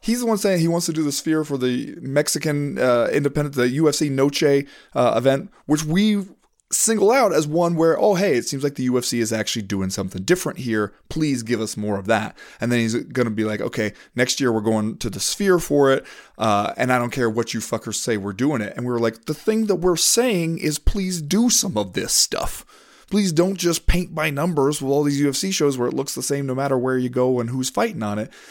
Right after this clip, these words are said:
Like, let's actually do some cool, fun stuff. So if you're gonna go do some fu-, cool, fun stuff, I don't care if it's at the Sphere, I don't care if it's at T-Mobile Arena, do something. I'm all for it.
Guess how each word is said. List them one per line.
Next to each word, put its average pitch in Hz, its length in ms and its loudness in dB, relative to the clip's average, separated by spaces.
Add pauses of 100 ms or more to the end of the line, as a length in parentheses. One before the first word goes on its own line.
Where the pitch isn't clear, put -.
(140)
Like, 127 120 -2
let's 139 220 -4
actually 139 460 -4
do 131 180 -2
some 127 180 -4
cool, 120 280 -4
fun 120 200 -4
stuff. - 540 -2
So - 100 -4
if 110 120 -2
you're 127 80 0
gonna 151 160 0
go 156 120 4
do 160 140 -2
some 165 280 -4
fu-, 180 340 -4
cool, 196 200 2
fun 190 220 2
stuff, 196 320 0
I 113 80 -2
don't 113 80 -4
care 110 140 -6
if 107 80 -6
it's 110 140 -2
at 120 100 -4
the - 100 -16
Sphere, 233 460 -2 (240)
I - 60 -4
don't 110 120 -4
care 107 80 -6
if 101 60 -8
it's 101 80 -6
at - 160 -8
T-Mobile 220 380 2
Arena, 226 300 2 (320)
do 196 200 4
something. 185 520 2 (400)
I'm 117 140 0
all 151 140 6
for 147 360 6
it. - 220 0